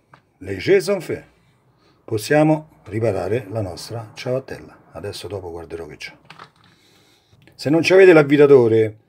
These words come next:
basta pure un semplice pezzo di legno, qualsiasi cosa, un pezzo di manico di scopa, quello che volete voi. Prendete la vite,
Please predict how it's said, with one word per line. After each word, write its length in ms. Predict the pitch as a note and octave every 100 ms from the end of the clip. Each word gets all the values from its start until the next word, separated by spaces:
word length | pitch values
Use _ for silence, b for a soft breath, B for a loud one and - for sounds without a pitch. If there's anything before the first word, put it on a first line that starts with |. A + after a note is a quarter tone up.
| _ _
basta 280 | - C3+ -
pure 160 | D#3+ D#3
un 80 | D3+
semplice 640 | D#3 D3 C#3+ C#3+ C#3 C3
pezzo 300 | C#3+ C#3+ -
di 120 | C3+
legno, 340 | C3+ C#3+ B2 G#2+
qualsiasi 340 | A2 B2 B2
cosa, 160 | B2+ A2+
un 680 | G#2 G2+ - _ _ _ G#2
pezzo 260 | C3 B2+
di 80 | B2
manico 240 | B2 C3 B2
di 100 | A2+
scopa, 380 | - B2+ A2+
quello 200 | G#2 B2+
che 80 | C3
volete 320 | A2+ B2 B2+
voi. 440 | D3 F3 E3+ D3+ - _ b b b
Prendete 360 | - B2+ C3+ C#3
la 100 | D#3
vite, 480 | E3+ D#3 A2+ G#2